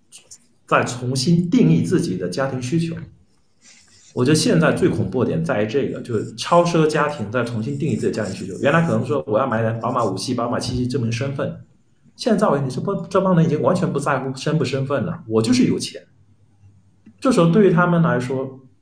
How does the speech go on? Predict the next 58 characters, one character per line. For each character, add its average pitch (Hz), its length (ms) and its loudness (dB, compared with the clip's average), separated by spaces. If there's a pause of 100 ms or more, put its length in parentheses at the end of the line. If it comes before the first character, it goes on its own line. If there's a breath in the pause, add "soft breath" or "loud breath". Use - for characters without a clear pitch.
品 107 300 0
牌 110 240 0
已 95 160 -2
经 139 200 -4
不 117 120 -4
重 - 180 -2
要 87 160 -6
了， - 160 -18 (420)
重 170 200 6
要 139 160 8
是 135 120 0
到 139 180 0
底 110 100 -2
能 107 420 -6
完 110 180 -2
成 117 200 -6
我 95 100 -2
家 123 220 -2
庭 107 320 -10
或 110 160 -8
社 120 180 -4
交 110 180 -2
这 110 60 -4
种 113 160 -8
需 - 180 -14
求。 - 160 -16 (840)
我 113 160 4
要 165 200 6
的 - 140 0
是 92 400 -6
一 127 80 -6
辆， 131 500 -2
我 98 140 -4
作 135 160 -2
为 123 100 2
一 113 40 2
个 123 100 2
超 123 220 -2
奢 127 160 -4
家 120 180 -2
庭， 104 320 -10
你 104 160 -4
能 104 180 -4
够， 117 420 -4 (580)
我 113 200 2
需 156 200 -2
要 135 160 4
一 110 60 2
辆 117 300 -4
接 139 160 0
送 131 200 -4
小 80 180 -8
孩 87 180 -10
全 101 220 -10
家 113 140 -2
人 101 100 0
的 101 80 -2
车， 113 380 -8